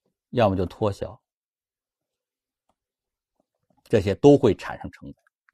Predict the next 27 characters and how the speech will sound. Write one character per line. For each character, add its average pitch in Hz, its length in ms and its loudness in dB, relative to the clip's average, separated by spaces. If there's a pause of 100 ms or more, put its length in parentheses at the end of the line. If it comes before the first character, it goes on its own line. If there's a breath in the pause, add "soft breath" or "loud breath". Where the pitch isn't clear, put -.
(300)
这 135 100 0
是 107 140 0
传 110 300 -4
统 98 160 -6
采 - 180 -14
购 - 100 -14
模 - 80 -18 (120)
式。 - 180 -20 (1300)
然 196 160 8
后 240 40 10
我 185 120 10
们 160 100 4
接 196 160 6
下 180 80 12
来 156 160 8
再 151 240 8
看 - 240 -2 (380)
M 151 420 2 (260)
二 143 300 0
P - 260 -4
采 - 220 -12
购 - 80 -14
模 73 220 -16
式， - 240 -20
就 104 100 -10
是 95 60 -8 (100)
Material， 98 760 -6